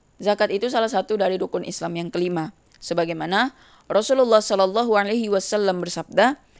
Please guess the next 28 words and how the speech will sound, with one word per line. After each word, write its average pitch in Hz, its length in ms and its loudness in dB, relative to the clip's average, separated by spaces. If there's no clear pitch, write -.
"Islam 262 400 2
didirikan 202 480 2
di 202 80 2
atas 190 240 2
lima 180 240 -4
hal, 196 480 0
yaitu 220 480 0
bersaksi 247 480 -2
bahwa 196 320 0
tidak 180 320 -2
ada 175 80 0
Tuhan 240 400 -6
yang 190 160 -6
berhak 247 320 -2
disembah 202 480 -4
selain 170 320 -6
Allah 180 400 2
dan 190 160 2
Nabi 190 240 0
Muhammad 202 560 -2
adalah 180 260 0
utusan 180 380 -10
Allah. 185 320 0
Lalu 214 240 0
yang 208 80 -6
kedua, 196 400 2
mendirikan 196 640 -2
sholat. 190 400 2